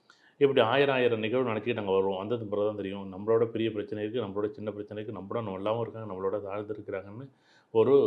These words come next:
ஒ-, ஒ-, ஒரு புரிதலும் பெரிய உணர்தலும் வரும். அப்போ தான் அந்த ஜாதகத்தை பத்தியான முழுமையா, "ஓகே,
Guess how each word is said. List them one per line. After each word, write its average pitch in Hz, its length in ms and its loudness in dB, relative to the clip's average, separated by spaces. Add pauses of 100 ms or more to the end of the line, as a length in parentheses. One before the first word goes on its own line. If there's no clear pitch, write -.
(220)
ஒ-, 98 200 -6 (100)
ஒ-, 95 200 -2
ஒரு 107 240 2
புரிதலும் 123 540 2 (120)
பெரிய 110 260 0
உணர்தலும் 104 420 -2
வரும். 92 240 -2 (340)
அப்போ 104 220 0
தான் 123 140 0
அந்த 120 140 -4
ஜாதகத்தை 98 520 -2
பத்தியான 101 420 -10
முழுமையா, 95 460 -8
"ஓகே, 90 260 -10